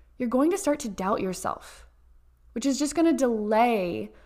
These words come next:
putting any of it out into the world, pressing send on those emails, publishing that website, putting out that program. So something that we've done in our coaching program and something that I think is really important in any form of support.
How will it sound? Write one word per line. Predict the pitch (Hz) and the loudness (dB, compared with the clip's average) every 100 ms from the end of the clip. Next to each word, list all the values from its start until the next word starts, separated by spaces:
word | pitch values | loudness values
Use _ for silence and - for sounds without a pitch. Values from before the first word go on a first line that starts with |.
| - - | -20 -4
putting | 233 240 247 | 2 2 0
any | 214 247 | 0 0
of | 220 | 2
it | 208 | 4
out | 196 | 2
into | 190 180 | 0 -4
the | 180 | -4
world, | 170 127 - | 0 0 -2
pressing | - 190 190 | -8 -8 -8
send | 180 - 233 240 | -8 -4 -2 0
on | 233 214 | 0 0
those | 196 | -4
emails, | 190 202 180 - - - - | -4 -4 -4 -4 -8 -12 -12
publishing | - 247 277 269 247 233 | -2 0 2 2 0 0
that | 214 202 | 0 -2
website, | 196 185 - 175 - - - - | -4 -4 -6 -8 -8 -18 -20 -18
putting | - 262 285 277 | -4 2 2 2
out | 240 233 | 0 0
that | 190 - | -2 -4
program. | - 220 202 175 - 247 240 - _ - - - - - | -6 -4 -4 -6 -8 -8 -12 -16 _ -20 -20 -20 -20 -20
So | - 254 | -8 -2
something | 294 285 320 | 2 4 4
that | 285 | 4
we've | 254 247 196 | 2 0 -2
done | - 220 233 226 | -2 4 6 4
in | 214 208 | 0 -2
our | 196 226 | 0 0
coaching | 220 208 220 | -2 -4 -4
program | 214 214 202 214 208 | -4 -4 -2 -4 -2
and | 202 | -4
something | 196 220 233 | -6 -4 0
that | 214 | 0
I | |
think | 214 214 | 0 -4
is | - | -6
really | 208 269 330 | 0 2 4
important | 233 226 208 214 | 2 0 -2 -2
in | 190 - | -6 -8
any | - 214 247 247 240 247 - | -4 -2 2 2 0 -2 -16
form | - - 208 214 214 | -10 -2 0 0 0
of | 185 170 | -4 -6
support. | - 170 - - 175 - - | -8 -8 -10 -10 -6 -6 -8